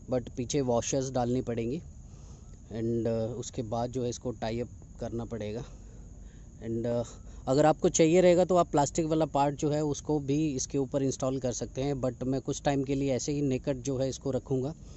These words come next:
ये logo जो है काफ़ी attractive लग रहा है और रेड कलर में है, तो काफ़ी दूर से visual है ये।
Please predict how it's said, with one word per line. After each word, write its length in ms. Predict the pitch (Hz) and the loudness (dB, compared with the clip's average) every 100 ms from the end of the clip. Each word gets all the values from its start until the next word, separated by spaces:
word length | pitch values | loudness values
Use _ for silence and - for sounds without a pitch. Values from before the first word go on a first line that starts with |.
| - - | -12 -4
ये 100 | 147 | -2
logo 360 | 131 131 139 | 0 -2 -2
जो 100 | 147 | -2
है 140 | 143 151 | -4 -4
काफ़ी 480 | - 135 - 147 143 | -4 -6 -4 -4 -4
attractive 800 | - - - 147 147 - 170 160 | -10 -18 -6 -2 -2 -2 0 2
लग 160 | 147 | 2
रहा 120 | 147 | 2
है 120 | 156 160 | 2 0
और 140 | 151 | 0
रेड 160 | 135 131 | -2 0
कलर 260 | 151 151 | 0 2
में 160 | 151 151 | 2 0
है, 60 | |
तो 100 | 143 | -2
काफ़ी 280 | 160 131 151 | -4 -6 -4
दूर 240 | 135 135 139 | -2 -2 -2
से 200 | 151 139 | -4 -2
visual 460 | 127 123 139 135 | -2 -2 0 -2
है 140 | 110 | -4
ये। 80 | 107 | -6